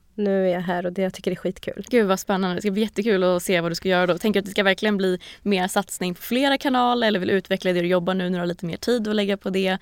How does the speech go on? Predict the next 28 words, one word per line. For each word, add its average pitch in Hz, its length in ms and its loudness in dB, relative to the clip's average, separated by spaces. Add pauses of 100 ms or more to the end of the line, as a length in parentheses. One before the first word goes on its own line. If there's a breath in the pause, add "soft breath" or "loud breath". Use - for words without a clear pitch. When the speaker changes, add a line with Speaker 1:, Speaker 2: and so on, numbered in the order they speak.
(200 loud breath)
Speaker 2:
Hur 214 80 2
ser 202 100 2
Speaker 1:
Ja. 202 60 -2
Speaker 2:
planerna 196 380 2
ut 190 120 -4
då 226 180 2
när 180 120 -2
det 180 80 0
blir 180 100 0
en 185 60 -2
hel 185 220 -2
satsning 185 420 -4
på - 80 -12
det - 60 -4
här? - 180 -6 (180)
Speaker 1:
Jag 208 120 4
vill 208 200 6
börja 190 260 0
bredda 180 340 -2
mig. 185 240 0
Jag 185 120 0
vill 202 200 2
våga 185 300 0
vara 180 200 2
lite 185 240 0
mer 185 100 2
personlig. 185 800 2
Speaker 2:
Ja. 185 240 0